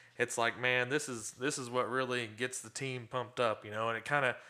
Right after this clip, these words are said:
it kinda takes the team doing something good to do that, but it also, it can work the other way. The sideline can get the team cheered up, you know, uh, when maybe they, they need it. But, um,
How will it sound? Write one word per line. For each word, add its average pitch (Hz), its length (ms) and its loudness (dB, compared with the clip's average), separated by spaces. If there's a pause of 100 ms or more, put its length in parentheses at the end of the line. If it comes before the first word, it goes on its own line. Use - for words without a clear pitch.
(240)
it 120 100 -4
kinda 165 240 6
takes 160 240 0
the 135 80 -6
team 135 240 -2
doing 131 160 2
something 120 280 -4
good 127 280 0
to 110 80 -2
do 123 220 -2
that, 123 320 4
but 113 240 -2 (160)
it 107 160 -8
also, 131 400 2
it 131 80 -6
can 127 120 -10
work 123 220 -4
the 120 100 -2
other 113 140 -2
way. 104 240 -4
The 107 80 -12
sideline 123 460 0
can 113 160 -14
get 113 180 -6
the - 60 -14
team 120 400 -6
cheered 117 280 -4
up, 107 280 -6
you 110 80 -12
know, 110 240 -10 (600)
uh, 101 220 -2
when 107 320 -6
maybe 113 280 2
they, 110 300 -2
they 117 240 2
need 113 220 -4
it. 107 160 -6 (720)
But, 107 260 0
um, 101 280 0